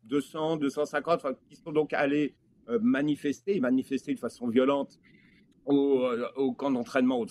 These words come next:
au terrain d'entraînement Marseille, avec des, des, des dommages graves, un joueur blessé, des policiers blessés,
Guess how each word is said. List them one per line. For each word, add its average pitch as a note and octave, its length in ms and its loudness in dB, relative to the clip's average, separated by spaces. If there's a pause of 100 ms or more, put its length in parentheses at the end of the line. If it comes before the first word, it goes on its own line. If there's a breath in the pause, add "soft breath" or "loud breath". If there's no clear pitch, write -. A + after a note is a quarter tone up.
au G#2 140 -4
terrain A#2+ 240 0
d'entraînement B2 560 0 (320)
Marseille, F#3 380 2
avec A#2+ 240 -2
des, A2 140 -2
des, G#2 120 -2
des G2+ 200 0
dommages A2 400 0
graves, E3+ 520 0
un A#2 80 -4
joueur A#2 240 -4
blessé, C3+ 300 -4
des D3 120 -2
policiers A2+ 400 -10
blessés, C#3 460 0